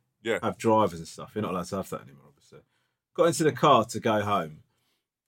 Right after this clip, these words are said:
Speaker 2: And the guy goes to me, "Oh, you know, it's a nightmare, isn't it, how people think that the press over here is free and it's not free, really, is it? We're told what they want us to know." And I kind of,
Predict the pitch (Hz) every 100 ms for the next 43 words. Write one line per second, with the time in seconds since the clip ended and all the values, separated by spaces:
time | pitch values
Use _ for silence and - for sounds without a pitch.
0 | _ _ 120 123 127 135 123 131 120 -
1 | 127 135 139 143 147 139 131 147 160 147
2 | 135 131 123 120 113 127 117 117 123 117
3 | 113 110 - 117 120 110 104 107 98 -
4 | 117 107 107 110 - 123 - 107 98 98
5 | 98 101 110 104 113 107 - 110 101 107
6 | 104 107 101 - - 92 90 90 - -
7 | 175 214 214 202 170 147